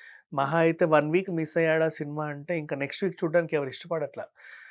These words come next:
ఎప్పుడెప్పుడు ఓటీటీకి వస్తుందా, ఎప్పుడెప్పుడు శాటిలైట్కి వస్తుందా అని ఎదురు చూస్తున్నారు. But హనుమాన్కి అయితే, ఆ, అన్యాయం జరిగిందని అందరూ మాట్లాడుకుంటున్నారు. And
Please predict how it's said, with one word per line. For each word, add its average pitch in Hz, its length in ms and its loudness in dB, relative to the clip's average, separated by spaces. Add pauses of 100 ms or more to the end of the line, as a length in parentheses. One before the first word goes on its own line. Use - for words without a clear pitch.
(280)
ఎప్పుడెప్పుడు 180 460 4
ఓటీటీకి 160 420 2
వస్తుందా, 139 440 0
ఎప్పుడెప్పుడు 139 580 -2
శాటిలైట్కి 135 560 -4
వస్తుందా 135 280 -6
అని 139 180 -6
ఎదురు 131 180 -6
చూస్తున్నారు. 120 640 -8
But 160 340 2 (840)
హనుమాన్కి 180 500 4
అయితే, 175 540 4
ఆ, 139 300 0
అన్యాయం 160 360 2
జరిగిందని 165 440 6
అందరూ 151 260 4
మాట్లాడుకుంటున్నారు. 139 920 -2 (120)
And 175 120 0